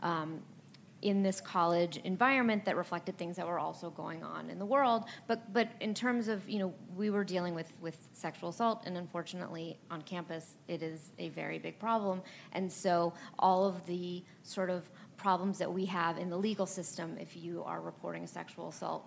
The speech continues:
you have that on campus. It, it, it, you have the Title nine problems and, and all those things. It gave us a way to explore that, that reflected what was happening in the big, in a, in a bigger world, but then on a college campus. And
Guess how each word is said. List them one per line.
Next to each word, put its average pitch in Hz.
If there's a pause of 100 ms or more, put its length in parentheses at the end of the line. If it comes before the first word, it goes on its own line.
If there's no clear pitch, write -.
(160)
you 180
have 175
that 170 (360)
on 170
campus. 226 (100)
It, 190
it, 185 (120)
it, 190 (300)
you 196
have 180
the 185
Title 208
nine 254
problems 180
and, 175
and 190
all 190
those 190
things. 190
It 190
gave 190
us 190
a 190
way 170 (380)
to 170 (600)
explore 185
that, 170
that 165 (120)
reflected 220
what 208
was 175
happening 175
in 165
the 165
big, 160
in 175
a, 160 (200)
in 185
a 175
bigger 180
world, 165
but 165
then 160 (540)
on 165
a -
college -
campus. -
And 185